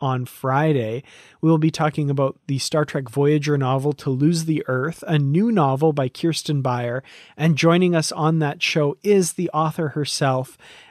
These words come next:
and writer for Star Trek Discovery, Star Trek Picard, Kirsten Beyer. So excited to have her on the show, and, uh,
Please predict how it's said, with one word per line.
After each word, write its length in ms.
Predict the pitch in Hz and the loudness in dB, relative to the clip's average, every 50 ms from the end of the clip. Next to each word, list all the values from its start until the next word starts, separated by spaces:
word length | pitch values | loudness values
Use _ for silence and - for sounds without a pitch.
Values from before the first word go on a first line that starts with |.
| _ _ | _ _
and 360 | - 160 156 151 151 151 151 - - | 0 2 2 2 2 2 0 -2 -4
writer 400 | 147 143 156 147 151 147 147 143 | -2 0 0 2 2 2 0 0
for 180 | - - - | -2 -4 -6
Star 280 | 143 - - - 147 139 | -6 -4 -2 -2 -2 -2
Trek 240 | - - 147 - - | -2 -4 -8 -6 -6
Discovery, 560 | 151 139 - - - 135 127 123 135 131 127 | -6 -6 -6 -6 -6 -6 -4 -2 -2 -2 -2
Star 280 | - - - 143 123 127 | -4 -6 -6 -6 -6 -6
Trek 240 | - 127 123 - | -6 -8 -10 -10
Picard, 640 | - 135 - - - 131 127 123 123 127 127 123 - _ - | -12 -14 -12 -8 -6 -4 -4 -2 -2 -4 -6 -6 -10 _ -4
Kirsten 460 | - 175 160 143 - - - 139 135 | 0 2 2 2 0 -2 -4 -4 -2
Beyer. 540 | 127 123 120 120 120 120 117 120 117 - - | -2 -2 -2 -2 -2 -2 -4 -4 -6 -8 -10
So 440 | - - - - - - 208 190 175 | -8 -8 -6 -4 0 2 4 4 4
excited 520 | 156 - - - - 151 143 139 139 139 | 4 2 -2 -2 0 0 0 0 -2 -4
to 80 | 139 135 | -4 -6
have 260 | 107 113 139 135 123 | -6 -6 -6 -6 -6
her 200 | - 147 143 135 | -6 -6 -6 -4
on 100 | 127 127 | -4 -6
the 80 | 123 120 | -6 -6
show, 540 | - - - 139 123 117 117 117 117 123 - | -6 -6 -4 -4 -4 -4 -4 -4 -6 -8 -8
and, 440 | - 139 131 127 123 120 120 120 117 | -8 -8 -8 -6 -6 -6 -8 -8 -8
uh, 260 | 120 117 110 113 120 | -8 -8 -8 -10 -10